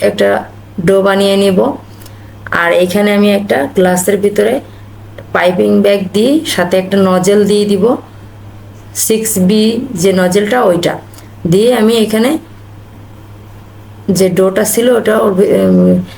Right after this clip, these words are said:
পাইপিং ব্যাগের ভেতরে দিয়ে দিব। তারপরে আমি এখানে বেকিং পেপার নিয়ে নিব, ছোট ছোট করে কেটে বেকিং পেপারটা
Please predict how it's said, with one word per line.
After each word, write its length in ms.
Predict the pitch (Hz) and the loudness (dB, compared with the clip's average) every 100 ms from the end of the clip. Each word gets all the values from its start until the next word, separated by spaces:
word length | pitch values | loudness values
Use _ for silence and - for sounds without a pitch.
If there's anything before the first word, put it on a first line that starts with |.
| - - | -10 -2
পাইপিং 340 | 180 185 208 | 0 2 2
ব্যাগের 240 | 208 214 | 2 2
ভেতরে 360 | 190 190 196 226 | 2 2 2 0
দিয়ে 260 | 190 185 165 | 0 0 2
দিব। 180 | 160 160 160 - - - - - - - - - - - - - - - - - - - - - - - - - - - - 104 104 101 101 101 101 104 101 101 104 104 104 101 101 - - - - - - - | 0 0 -2 -8 -20 -20 -20 -20 -20 -20 -20 -20 -20 -20 -20 -20 -20 -20 -20 -20 -20 -20 -20 -20 -20 -20 -20 -20 -20 -20 -20 -20 -20 -20 -20 -20 -20 -20 -20 -20 -20 -20 -20 -20 -20 -20 -20 -20 -20 -20 -20 -6
তারপরে 420 | - 196 202 208 | -2 0 2 2
আমি 180 | 208 208 | 2 2
এখানে 360 | 208 202 208 214 277 - - - - - - - | 2 2 0 0 -2 -6 -18 -20 -20 -20 -18 -2
বেকিং 360 | 165 185 185 220 214 | 2 2 2 0 2
পেপার 360 | 185 185 202 | 0 0 0
নিয়ে 260 | 208 208 208 | 2 4 4
নিব, 360 | 208 202 214 247 - - - | 4 4 2 0 -8 -20 -12
ছোট 220 | - 208 202 | -4 0 0
ছোট 220 | 202 202 | 0 -2
করে 280 | 208 214 214 | 0 0 2
কেটে 320 | 214 202 208 | 0 0 0
বেকিং 320 | 185 185 185 185 | 0 -2 0 -4
পেপারটা 420 | - - 196 185 | -4 -4 -4 -4